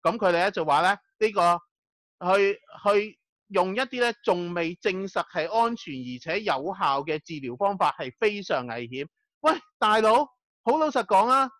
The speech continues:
你哋可以接受，F D A都可以接受用一啲完全未有科學實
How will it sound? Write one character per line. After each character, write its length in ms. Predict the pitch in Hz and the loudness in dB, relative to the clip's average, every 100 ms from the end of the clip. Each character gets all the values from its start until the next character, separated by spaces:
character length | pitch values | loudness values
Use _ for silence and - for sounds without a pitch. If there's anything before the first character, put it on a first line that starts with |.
| _ | _
你 200 | 202 240 | 0 0
哋 220 | 277 226 | 0 -2
可 180 | 196 233 | 2 0
以 160 | 294 240 | 0 -6
接 180 | - 240 | -8 -10
受 440 | - 226 190 190 - _ | -4 0 2 0 -8 _
，F 180 | 285 311 | -2 -2
D 120 | - 302 | -2 -4
A 140 | 302 | -2
都 80 | 294 | -2
可 140 | 262 | -2
以 40 | 214 | -2
接 160 | 240 | -4
受 200 | 208 208 | -2 -2
用 160 | 190 185 | -2 -4
一 40 | |
啲 320 | 269 294 269 170 | -4 -6 -8 -8
完 80 | 156 | -8
全 180 | 170 | -8
未 160 | 165 170 | -4 -2
有 160 | 170 208 214 | 0 -2 -2
科 80 | 285 | 2
學 420 | 277 247 - | 4 4 -2
實 40 | - | -4